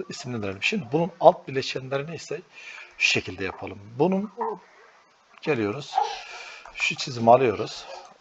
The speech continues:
İsmini yeniden adlandır diyelim. Tekrar adlandırdığımızda burada görüyorsunuz bakın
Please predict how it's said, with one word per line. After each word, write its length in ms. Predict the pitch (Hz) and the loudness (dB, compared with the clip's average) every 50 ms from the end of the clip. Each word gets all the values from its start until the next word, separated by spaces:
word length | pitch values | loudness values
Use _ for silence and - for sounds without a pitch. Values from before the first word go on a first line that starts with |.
| - 339 359 | 0 4 6
İsmini 420 | 381 392 381 370 370 349 - - | 6 6 8 8 6 8 6 6
yeniden 200 | 123 117 104 110 | 4 4 2 0
adlandır 520 | 113 127 107 - - 107 101 101 98 95 95 | 0 -2 -2 -2 0 -2 -2 -2 -6 -10 -8
diyelim. 320 | 95 90 92 127 165 175 - _ _ _ _ - - _ _ _ _ _ _ _ _ _ _ - - - - - - - 381 381 - - - - - _ _ _ _ _ 381 370 - 494 - - - - - - _ _ _ - - - - - - _ _ - | -6 -6 -6 -6 -8 -12 -16 _ _ _ _ -20 -20 _ _ _ _ _ _ _ _ _ _ -20 -20 -20 -20 -14 -8 -6 -4 -4 -4 -6 -10 -14 -20 _ _ _ _ _ -12 -10 -10 -10 -10 -12 -14 -20 -20 -20 _ _ _ -20 -20 -20 -20 -20 -20 _ _ -2
Tekrar 300 | - 139 127 - 123 120 120 | -2 -2 0 2 2 2 4
adlandırdığımızda 960 | 117 - - 131 120 110 110 107 101 - 107 98 95 95 92 92 - 123 147 160 - - _ _ _ _ _ - - - - - - - - - - - | 4 4 4 4 4 4 4 2 2 0 -2 -2 -4 -6 -8 -8 -6 -6 -6 -6 -8 -12 _ _ _ _ _ -20 -20 -20 -20 -20 -20 -20 -20 -12 -4 0
burada 460 | 190 151 117 110 127 160 180 170 - - - _ | 0 2 6 8 8 6 6 4 -4 -14 -14 _
görüyorsunuz 560 | - 160 170 170 160 147 - - 104 98 - - | -2 -2 2 2 2 0 0 -4 -12 -6 -4 -2
bakın 240 | 120 - - 101 | -2 -2 -4 -8